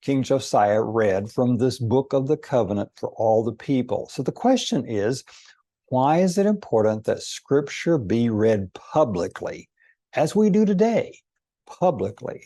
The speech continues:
in the community of faith? Well, as we've said throughout this lesson, Josiah's life was marked by a singleness of purpose. He did not turn to the right or to the left. He was a godly,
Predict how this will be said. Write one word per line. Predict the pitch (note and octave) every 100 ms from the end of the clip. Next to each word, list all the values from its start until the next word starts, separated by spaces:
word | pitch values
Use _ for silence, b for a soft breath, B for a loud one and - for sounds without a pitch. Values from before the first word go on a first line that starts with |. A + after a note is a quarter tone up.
| -
in | A2
the | A2
community | - A#2 G#2+ G#2 G2
of | -
faith? | - F#2 F#2+ - _ _ _ _ _ _ _ _ _ _ _ _ _ _ _ _ _ _ _ -
Well, | D#3+ D#3+
as | D3
we've | B2+ A#2+
said | - D#3 C3+
throughout | C#3 C#3 C3
this | C#3 B2+ -
lesson, | C3+ C3 C3+
Josiah's | A#2+ C3+ - D3+ C3 C3+ C3 A#2
life | B2 A2+ G#2+ G#2 -
was | A#2+ G#2+ G2
marked | G#2+ A#2 A#2 A#2+ A#2+ - -
by | A#2+ A2+ A2 G#2+
a | - A2 F#2+
singleness | - - - D#3 F3 E3+ E3+ E3 D#3+ E3 - - -
of | - B2 -
purpose. | - - A#2+ G#2+ - F#2 - - - _
He | - B2+
did | A2 G#2 C#3 B2+
not | D3 D3+
turn | - - C3 B2
to | -
the | G#2+ G#2
right | A2 A#2+ B2+ -
or | A#2
to | -
the | A2+
left. | G#2+ G#2 F#2 -
He | -
was | A#2+ A2+ G2+
a |
godly, | F#2 F2+ A2 B2+ C3+ E3 F3+